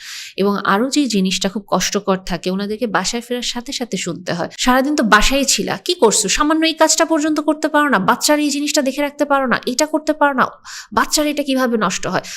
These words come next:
বাচ্চা কেন পরীক্ষায় খারাপ করলো? বাচ্চা কেন কথা শোনে না?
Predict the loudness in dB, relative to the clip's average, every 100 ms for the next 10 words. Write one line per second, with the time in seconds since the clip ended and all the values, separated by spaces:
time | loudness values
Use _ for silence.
0 | -4 -2 0 0 0 -2 2 0 2 -2
1 | -2 -4 -4 -2 -2 2 0 0 -2 0
2 | -2 0 0 0 0 -2 -2